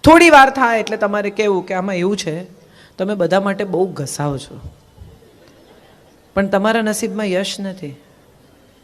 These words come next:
પત્યું, એ તમારા ભક્ત થઈ જાય. અને ત્રીજી, છેલ્લી વાત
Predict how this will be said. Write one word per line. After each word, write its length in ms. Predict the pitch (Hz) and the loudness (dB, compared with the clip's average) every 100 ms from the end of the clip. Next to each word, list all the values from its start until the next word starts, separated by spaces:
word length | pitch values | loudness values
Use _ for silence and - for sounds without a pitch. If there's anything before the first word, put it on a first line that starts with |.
| _ _ _ _ _ _ _ _ _ _ _ _ _ _ _ | _ _ _ _ _ _ _ _ _ _ _ _ _ _ _
પત્યું, 380 | 262 269 208 135 - - - - - _ _ _ _ _ _ _ _ _ - 240 | 4 4 0 -2 -10 -20 -20 -20 -20 _ _ _ _ _ _ _ _ _ -4 0
એ 40 | |
તમારા 320 | 254 277 294 | 4 6 6
ભક્ત 380 | 233 226 226 - | 4 2 0 -4
થઈ 220 | 269 185 | -2 -2
જાય. 240 | 135 127 117 - - - _ _ _ - - - | -4 -8 -14 -18 -20 -20 _ _ _ -20 -8 0
અને 160 | 208 | 0
ત્રીજી, 600 | 220 214 220 180 180 131 - | 0 0 0 0 -2 -4 -6
છેલ્લી 480 | - 240 233 220 196 | 0 2 4 2 0
વાત 460 | 143 151 156 - | 0 -2 -2 -8